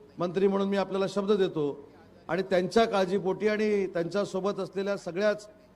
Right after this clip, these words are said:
आंदोलनकर्त्यांच्या काळजीपोटी आणि शेतकऱ्यांच्या काळजीपोटी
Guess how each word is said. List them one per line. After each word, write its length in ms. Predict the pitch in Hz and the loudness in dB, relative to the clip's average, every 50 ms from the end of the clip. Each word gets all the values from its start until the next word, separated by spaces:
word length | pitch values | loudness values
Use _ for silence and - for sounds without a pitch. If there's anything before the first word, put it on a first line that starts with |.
| _ _ _ - | _ _ _ -8
आंदोलनकर्त्यांच्या 1000 | 165 175 190 196 214 226 226 214 185 208 185 175 196 196 185 165 202 190 190 190 | -6 -4 0 2 2 2 2 0 -2 -4 -4 -2 -4 -4 -4 -4 -4 -4 -4 -4
काळजीपोटी 760 | 190 180 170 165 170 190 147 165 170 147 156 143 139 135 - - - - - _ _ - - _ _ - | -4 -4 -4 -4 -4 -4 -4 -6 -6 -6 -6 -6 -8 -8 -12 -20 -20 -20 -20 _ _ -20 -20 _ _ -6
आणि 160 | 151 190 208 | -2 -2 -2
शेतकऱ्यांच्या 680 | 202 - 185 185 185 - 220 233 240 233 233 185 226 220 | -2 -2 -4 -4 -2 2 2 4 4 2 2 0 0 0
काळजीपोटी 680 | - 202 190 175 180 190 165 170 170 170 160 147 143 | 0 -2 -2 0 0 -2 -2 -2 -6 -6 -6 -6 -8